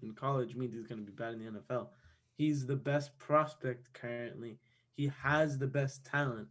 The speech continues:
and it's been shown on national television multiple times in big stages like the national championship,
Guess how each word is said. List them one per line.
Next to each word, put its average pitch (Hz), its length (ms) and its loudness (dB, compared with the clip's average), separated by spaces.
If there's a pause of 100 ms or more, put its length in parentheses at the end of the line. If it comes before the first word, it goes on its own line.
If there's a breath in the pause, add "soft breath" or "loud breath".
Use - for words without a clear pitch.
and 127 140 0
it's 123 160 -2
been 139 300 0
shown 135 640 -2 (400)
on 131 220 0
national 135 420 0
television 123 560 -2 (100)
multiple 131 460 -2
times 120 500 -4 (320)
in 123 140 -2
big 135 260 -2
stages 131 440 0
like 117 140 -6
the 120 80 -8
national 127 380 -2
championship, 117 720 -6